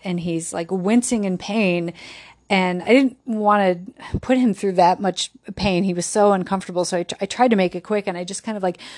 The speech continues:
pushed in a few places, and he's like, "Oh, yeah, yeah, you know, left side, like, super painful up there." Um,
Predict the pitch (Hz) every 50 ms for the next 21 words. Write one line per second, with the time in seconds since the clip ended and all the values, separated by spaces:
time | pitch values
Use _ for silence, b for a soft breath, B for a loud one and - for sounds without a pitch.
0 | B B B B B - - 302 320 - - - 240 208 190 - - 226 214 196
1 | - - 214 208 208 202 - 196 180 180 175 175 170 170 170 180 185 180 180 180
2 | 180 175 170 - 220 262 277 277 285 277 269 262 240 240 240 214 185 180 185 185
3 | 180 175 165 165 170 185 202 220 - - - 254 240 233 208 185 180 180 170 170
4 | 165 - - - - 302 311 - 294 262 - 269 254 269 277 269 214 190 175 165
5 | - 156 160 156 151 156 165 B B B B B B B B B - 180 175 170
6 | 165 160 156 156 165 170